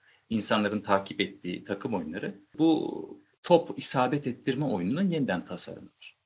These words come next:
Her zaman yani sıfırdan bir sistem tasarlamayı da gerektirmez. Var olan sistemleri daha fazla karar almayı sağlayacak hale de getirebiliriz. Bilgisayar oyunları üzerinde konuşulursa da bu böyledir. Pong'la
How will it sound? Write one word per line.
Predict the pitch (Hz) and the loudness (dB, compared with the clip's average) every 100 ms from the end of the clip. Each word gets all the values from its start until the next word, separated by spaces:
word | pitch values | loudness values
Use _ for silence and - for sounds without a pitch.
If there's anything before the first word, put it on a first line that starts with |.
| - | -6
Her | - 151 | 2 4
zaman | 143 143 | 6 8
yani | 139 139 | 8 8
sıfırdan | - - 202 165 147 147 135 | 8 8 6 2 4 4 2
bir | 135 | 0
sistem | - - 139 - 147 - | -2 0 2 4 2 2
tasarlamayı | 131 135 127 120 127 110 | 2 4 6 6 4 2
da | |
gerektirmez. | 87 82 78 - - - - - - - | 0 -2 -4 -10 -20 -18 -16 -18 -8 8
Var | 117 117 | 10 10
olan | 110 110 | 6 2
sistemleri | - - 113 104 117 127 - | -2 0 0 0 -2 -6 -6
daha | 107 120 | 0 0
fazla | 135 117 113 107 | 4 4 4 2
karar | 113 110 110 | 4 4 6
almayı | 101 101 104 101 - _ _ - | 2 2 -4 -4 -10 _ _ 0
sağlayacak | - - 101 95 98 110 104 | 0 6 6 6 2 0 4
hale | 95 107 | 4 4
de | 113 | 0
getirebiliriz. | - - 87 - - - - - - | -6 -10 -14 -16 -20 -18 -18 -20 -2
Bilgisayar | 135 139 - 196 | 2 6 8 10
oyunları | 196 190 175 | 10 8 6
üzerinde | 165 180 185 | 6 6 6
konuşulursa | 175 175 175 175 196 180 123 | 4 2 2 2 2 2 0
da | 90 | -2
bu | 90 | -6
böyledir. | - 76 90 - - _ _ | -10 -8 -12 -12 -18 _ _
Pong'la | - 160 147 120 117 | 6 6 6 2 0